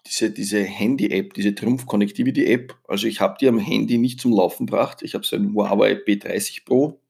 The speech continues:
Ist mir nicht gelungen, irgendwelche Internet-Server-Errors. Ähm, ich hab mir dann schon gedacht, ich rufe jetzt an bei Trumpf und lass mir das mal erklären.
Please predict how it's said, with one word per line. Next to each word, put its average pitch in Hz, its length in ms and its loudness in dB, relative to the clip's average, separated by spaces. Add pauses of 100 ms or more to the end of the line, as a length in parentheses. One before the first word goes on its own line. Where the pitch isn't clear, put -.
(420)
Ist 104 140 0
mir 117 80 6
nicht 113 180 4
gelungen, 117 400 4
irgendwelche 113 380 4
Internet-Server-Errors. 113 1400 4 (920)
Ähm, 113 480 4
ich 90 100 -12
hab 117 80 2
mir 131 80 0
dann 131 120 -2
schon 123 140 -4
gedacht, 110 540 -4
ich 104 220 -14
rufe 120 220 -4
jetzt 107 120 -8
an 101 320 -2
bei 107 80 -2
Trumpf 104 360 -6
und 104 100 -2
lass 101 140 0
mir 104 60 -2
das 104 120 -4
mal 104 120 0
erklären. 104 600 -2